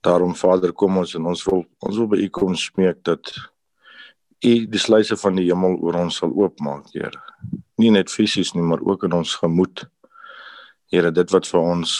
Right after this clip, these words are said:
laat wonder en laat twyfel en, Here, daar waar ons angstig en bang wil word, wil ek kom en ek wil in die naam van Jesus Christus verklaar dat vrees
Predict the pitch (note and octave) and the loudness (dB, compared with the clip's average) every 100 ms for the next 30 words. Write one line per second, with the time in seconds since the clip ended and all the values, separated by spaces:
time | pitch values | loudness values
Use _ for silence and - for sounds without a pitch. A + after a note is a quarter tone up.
0 | - D#2+ D#2 - F2 F2+ E2+ D#2 D#2+ D#2+ | -2 0 0 2 0 2 -2 -2 -2 -4
1 | - F#2 F#2+ F2 - D2 - D#2 D2+ D2+ | -2 2 2 2 -4 -6 -6 -14 -12 -6
2 | - _ _ - - - _ _ F2 E2+ | -8 _ _ -20 -20 -20 _ _ -2 0
3 | E2 E2+ F2+ F2 - G#2 G2 - F#2+ - | 2 0 0 -2 -4 -4 -4 -2 -2 -2
4 | D#2+ D#2 E2 F#2 F2+ F2 D#2+ D#2+ D2+ D#2 | -8 -6 -2 -2 -2 -4 -4 -6 -6 -4
5 | D#2+ D#2+ - F2+ F2 D#2+ D2+ - E2 D#2 | -4 -4 -2 -2 -2 -8 -12 -6 -6 -6
6 | - _ - _ _ _ _ - F2 F2+ | -12 _ -20 _ _ _ _ -4 0 2
7 | G#2 G#2+ F#2+ F2+ F#2 F#2+ - F2 F2 - | 2 0 -2 0 0 -2 -2 -2 -2 -4
8 | D2 - - - _ _ _ _ _ _ | -8 -8 -8 -16 _ _ _ _ _ _
9 | - F2 - F#2 F2+ D#2 D2+ D#2 - - | -4 -4 0 0 0 -2 -6 -6 -8 -2
10 | G2+ F2+ | 0 0